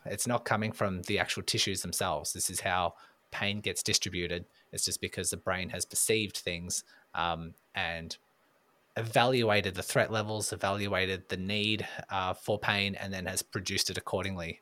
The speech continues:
Because a lot of people have rolled their ankle, but they're in danger and they need to get away. There's no pain.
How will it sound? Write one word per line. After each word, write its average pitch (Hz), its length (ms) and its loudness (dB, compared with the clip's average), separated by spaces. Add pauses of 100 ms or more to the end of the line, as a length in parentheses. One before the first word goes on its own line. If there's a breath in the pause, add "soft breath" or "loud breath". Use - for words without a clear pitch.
Because - 420 -4 (240 soft breath)
a 101 60 0
lot 117 160 6
of - 80 -8
people 113 240 4
have 101 120 0
rolled 107 200 4
their 104 160 4
ankle, 107 380 0
but - 220 -4
they're 95 240 2
in 98 260 -2 (480)
danger 120 760 8
and 110 120 0
they 104 100 0
need 110 220 2
to 110 80 4
get 101 160 4
away. 101 380 4 (160)
There's 92 260 0
no 98 60 2
pain. 90 380 2